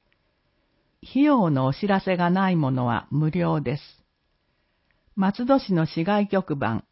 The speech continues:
零四七を省略しています。健康麻雀。日時、六月の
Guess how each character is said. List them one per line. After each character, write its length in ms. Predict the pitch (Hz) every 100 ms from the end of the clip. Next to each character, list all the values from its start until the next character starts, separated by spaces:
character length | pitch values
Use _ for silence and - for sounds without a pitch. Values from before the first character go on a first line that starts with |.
| _ -
零 360 | 196 220 247
四 340 | 240 220 185 156
七 360 | 170 160 131
を 100 | 117
省 320 | - 180 190
略 300 | 185 175 165
し 120 | 160 -
て 140 | 151
い 100 | 139
ま 160 | 110 131
す。 80 | - _ _ _ _ _ _ _ _ _ _ _ _ _ _ _ _ _ _ _ _ -
健 300 | 220 254 285
康 520 | 262 247 233 220 208
麻 300 | 202 175 135
雀。 380 | - 113 - - _ _ _ _ _ _ _ _ _ _ _ _ -
日 380 | 214 254 202 180
時、 260 | 147 - _ _ _ _ _ _ _
六 340 | 185 175 220 226
月 360 | 214 - 196
の 320 | 196 175 160